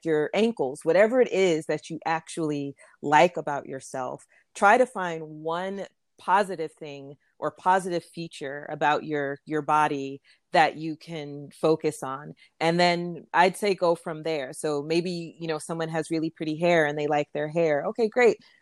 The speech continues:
Maybe we can find a clo-, an article of clothing or a swimsuit that complements your hair or your hairstyle. Or, you know, if it's your eyes, maybe we can find a color that complements your eye color.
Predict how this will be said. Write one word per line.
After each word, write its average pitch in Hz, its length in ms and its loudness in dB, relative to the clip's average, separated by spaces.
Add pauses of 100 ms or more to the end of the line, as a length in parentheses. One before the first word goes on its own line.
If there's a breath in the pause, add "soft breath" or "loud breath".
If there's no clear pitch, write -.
Maybe 190 200 4
we 202 160 0
can 185 200 -4
find 165 560 0
a 151 80 -2
clo-, 175 260 2
an 165 140 -2
article 165 400 0
of 151 100 -4
clothing 190 460 -2
or 156 140 -2
a - 80 -8
swimsuit 180 680 -2 (320 soft breath)
that 175 280 4
complements 175 640 -4
your 165 100 -4
hair 156 420 -2
or 147 160 -6
your 147 160 -6
hairstyle. 143 680 -8
Or, 143 420 0 (280 soft breath)
you 170 120 -2
know, 156 120 2
if 151 200 2
it's 165 200 0
your 160 200 2
eyes, 156 540 4
maybe 156 200 -4
we 156 140 -6
can 156 180 -14
find 143 440 -2
a 143 120 -4
color 160 580 2
that 139 260 -4
complements 147 540 -8
your 175 120 -8
eye 233 160 6
color. 147 460 -8